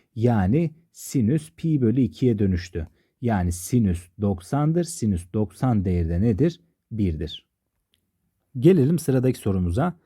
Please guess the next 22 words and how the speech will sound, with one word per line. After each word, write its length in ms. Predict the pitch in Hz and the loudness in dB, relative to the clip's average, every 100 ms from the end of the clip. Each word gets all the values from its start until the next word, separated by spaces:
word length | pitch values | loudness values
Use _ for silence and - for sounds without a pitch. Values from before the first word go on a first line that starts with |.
| _ _ - | _ _ -4
Bakın 220 | 175 170 | 0 2
A 60 | 165 | 4
artı 380 | 180 190 - 127 | 4 4 0 2
B 160 | 156 | 2
pi 260 | 180 175 160 | 2 -2 2
bölü 180 | 120 131 | 2 4
altı 300 | 110 104 131 | 2 0 -2
iken 380 | 98 107 160 170 _ _ | 0 -2 -4 -6 _ _
sinüs 380 | - 165 165 - | -6 0 0 0
A 200 | 135 143 | 0 2
eksi 280 | 101 - - | 2 -2 -6
kosinüs 480 | 113 113 151 120 - | -2 0 0 -2 0
B'nin 240 | 123 147 | 0 2
karesi 420 | 143 101 92 - | 0 0 0 -2
artı 520 | 175 95 87 - 185 - | -2 0 -2 0 -2 0
kosinüs 480 | 139 143 139 104 - | -4 0 0 -2 0
A 200 | 127 123 | 0 2
eksi 240 | 90 - | 0 -4
sinüs 420 | 90 147 110 87 | -4 -2 -2 -2
B'nin 280 | 123 117 90 | -2 0 0
karesinin 440 | 87 135 98 - 196 | 0 0 0 -2 -4
toplamının 720 | - 147 - 92 101 190 208 | -2 -4 -2 -2 2 4 2